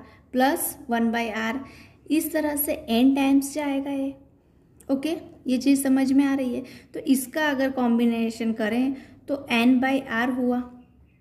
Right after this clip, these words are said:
Okay, that is, is equals to one by R P। यहाँ से अगर आप one R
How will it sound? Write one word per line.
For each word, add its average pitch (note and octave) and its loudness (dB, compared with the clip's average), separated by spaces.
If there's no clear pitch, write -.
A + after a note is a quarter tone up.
Okay, C#4 -6
that A#3+ 0
is, C#4 0
is A#3 0
equals A#3+ -2
to D#4 -6
one A#3 2
by C4 0
R C4+ 0
P। G#3+ 0
यहाँ C4 4
से D#4+ -2
अगर C#4+ -2
आप B3+ -4
one A#3+ 2
R C4+ 2